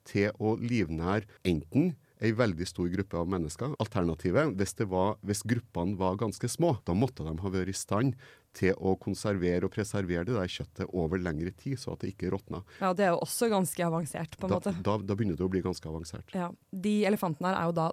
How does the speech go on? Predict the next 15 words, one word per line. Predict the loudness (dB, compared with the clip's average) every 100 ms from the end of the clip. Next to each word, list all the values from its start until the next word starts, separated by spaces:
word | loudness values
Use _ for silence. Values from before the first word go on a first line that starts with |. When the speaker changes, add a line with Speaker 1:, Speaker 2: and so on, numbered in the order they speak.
| -4
Speaker 2:
tre | -4 0 2
meter | 0 -2 -2 0
høye | 2 0 -4 -4
og | -2 -2
seks | -2 -6 -6 -8
syv | -4 -2 -4
tonn | -6 -4 0 -2 -4 _ -6
tunge, | 0 2 2 0 0
som | 4 6
vanlige | 8 6 4 2
elefanter, | 2 0 0 2
men | 2
det | 0
er |
ikke | 2